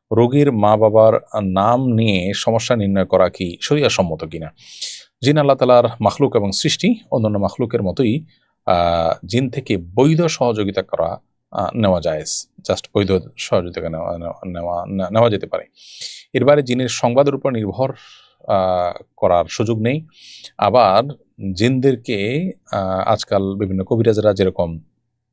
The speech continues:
আহ, তাদেরকে বিভিন্ন কাজে লাগায় এবং তাদের বিভিন্ন সহায়তা নিয়ে থাকে, যেটাকে ইস্তেআনাহ বিল জিন বলা হয়, অর্থাৎ জিনদেরকে দিয়ে, আহ, আহ, জিনদের সাহায্য নেওয়া। তো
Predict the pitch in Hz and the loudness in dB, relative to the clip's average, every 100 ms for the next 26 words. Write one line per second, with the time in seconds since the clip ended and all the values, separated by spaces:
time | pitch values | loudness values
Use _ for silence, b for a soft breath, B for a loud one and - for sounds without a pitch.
0 | - - _ _ - 101 85 82 98 90 | -18 -18 _ _ -8 -6 -6 -2 0 0
1 | 85 - - - - 101 95 92 95 110 | -4 -8 -20 -20 -6 -4 -2 -4 0 0
2 | 110 92 90 90 92 92 92 87 87 85 | 0 0 0 -4 -6 -6 -6 -10 -12 -8
3 | 90 85 87 113 117 95 101 b b b | -6 -6 -2 -2 -4 -6 -8 b b b
4 | _ - 92 - 95 107 - 110 92 104 | _ -10 -8 -6 -6 -6 -6 -6 -2 -2
5 | 104 98 113 98 95 87 101 123 110 87 | -2 -4 -8 -6 -4 -4 -4 -2 -2 -2
6 | 82 - - B B B _ 107 - 87 | -2 -4 -6 B B B _ -4 0 0
7 | - - - 107 101 95 98 - 101 87 | -2 -10 -10 -4 -2 0 -2 -2 -6 -4
8 | 87 87 85 _ _ _ - 95 82 82 | -6 -6 -10 _ _ _ -10 -8 -8 -10
9 | 82 80 80 _ 120 92 85 95 101 92 | -12 -16 -18 _ -16 -16 -16 -6 -4 -2
10 | 92 - - - 92 101 113 95 80 156 | -6 -8 -10 -6 -4 0 0 0 0 -4
11 | - b b b b _ _ 92 | -6 b b b b _ _ -4